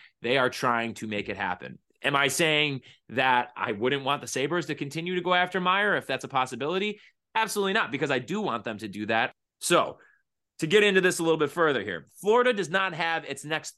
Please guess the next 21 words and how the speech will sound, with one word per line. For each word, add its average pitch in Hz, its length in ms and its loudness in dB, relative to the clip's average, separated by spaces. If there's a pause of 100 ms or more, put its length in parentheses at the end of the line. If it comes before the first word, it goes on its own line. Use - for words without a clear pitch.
three 226 600 2 (600)
first-round 185 520 2
draft 131 280 0
picks, - 220 -8
Taylor, 95 400 -6 (160)
and 185 140 4
it 196 60 4
only 233 200 6
has 214 240 2 (140)
four 294 340 6
picks - 480 0 (340)
in 160 80 -2
the 160 80 0
first 226 460 0 (160)
three 240 280 0
rounds 147 520 2
of 135 140 -4
the 147 80 -2
next 151 280 -6
three 135 160 -4
drafts. 110 600 -4